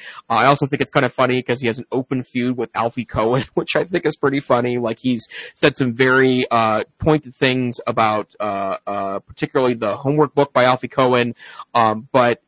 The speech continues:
this is an amazing book that takes learning science and puts it in a day-to-day classroom. Uh, uh, means. And you can get, like, cheap versions now. Usually used copies now are, are, are well under the retail price, and it's probably sitting,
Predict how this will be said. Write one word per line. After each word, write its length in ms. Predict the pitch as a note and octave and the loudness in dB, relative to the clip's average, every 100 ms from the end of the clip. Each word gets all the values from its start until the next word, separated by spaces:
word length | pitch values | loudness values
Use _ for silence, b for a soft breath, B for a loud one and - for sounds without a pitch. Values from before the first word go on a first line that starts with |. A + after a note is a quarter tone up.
| - | -6
this 240 | C#3+ - | -4 -4
is 100 | C3+ | -4
an 100 | A#2+ | -2
amazing 540 | A2+ B2+ D3 C#3 C#3 | 0 2 2 2 0
book 280 | B2 B2 - | 2 0 0
that 120 | A2 | -10
takes 260 | - G#2 - | -8 -10 -4
learning 280 | C3 C3+ C3 | -2 -2 -2
science 580 | - B2+ A#2+ A#2 A2 - | 0 0 2 -2 -6 -12
and 80 | G#2+ | -6
puts 260 | - A#2 A2+ | -2 -2 -4
it 60 | |
in 60 | G#2+ | -8
a 60 | |
day-to-day 460 | G#2 A2+ A2+ A#2 G#2 | -6 -4 -4 -4 -6
classroom. 680 | - D3 D3 D#3+ C#3 C3 B2+ B B - | 0 0 0 0 2 2 -2 B B -2
Uh, 340 | A#2 A2+ A2+ - | 0 2 0 0
uh, 140 | A2+ A2 | -2 -2
means. 380 | A#2+ A#2 A2+ - | -4 -4 -4 -4
And 220 | C3+ C3+ | -4 -4
you 100 | C3+ | -6
can 120 | D3+ | -2
get, 180 | D3 D#3 _ - | 0 -2 _ -4
like, 160 | B2 - | -4 -2
cheap 260 | - D#3+ | -6 -2
versions 380 | C#3 C#3 C3+ A#2+ | 2 2 2 -4
now. 240 | A#2+ A2+ A2+ | -2 -2 -2
Usually 320 | B2 C3+ C3+ | -4 -2 -2
used 280 | A#2+ B2+ - | 0 -2 0
copies 380 | B2 B2 A#2 A2 | 0 0 -2 -6
now 320 | A2 G#2+ G#2+ | -4 -2 -4
are, 260 | G#2 G2+ - | -4 -4 -4
are, 280 | G#2 G2 - | -4 -4 -6
are 120 | A2 | -4
well 280 | C3+ C3+ B2 | 2 2 4
under 160 | A#2 | 0
the 80 | A2+ | -2
retail 360 | A2+ A#2+ A#2 A2 | -6 -4 -2 -2
price, 420 | - G#2+ G#2 - | 0 0 0 -6
and 60 | |
it's 100 | A2 | -10
probably 300 | - C#3 B2+ | 0 2 2
sitting, 440 | A#2 B2 A2+ G#2+ | 0 0 -2 -4